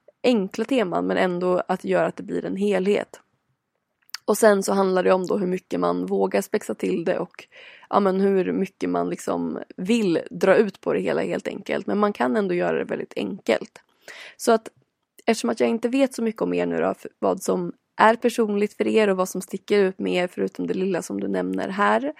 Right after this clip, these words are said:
så tänker jag att man verkligen kan sätta ett tema kring er första resa, första dejt eller första tid tillsammans som tema på ert bröllop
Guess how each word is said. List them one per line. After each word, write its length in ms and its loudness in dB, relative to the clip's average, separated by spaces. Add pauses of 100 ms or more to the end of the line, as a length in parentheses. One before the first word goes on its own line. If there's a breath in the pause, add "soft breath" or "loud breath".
(320 loud breath)
så 140 -4
tänker 380 2
jag 140 4
att 100 0
man 200 -2
verkligen 500 0
kan 380 -4 (180)
sätta 400 -2
ett 220 -2
tema 360 2
kring 340 -4
er 180 -2
första 460 -6
resa, 640 2
första 360 -4
dejt 520 0
eller 120 -2
första 460 -2 (220)
tid 220 0
tillsammans 560 -4
som 220 -6
tema 340 -2
på 140 -10
ert 120 -6
bröllop 460 0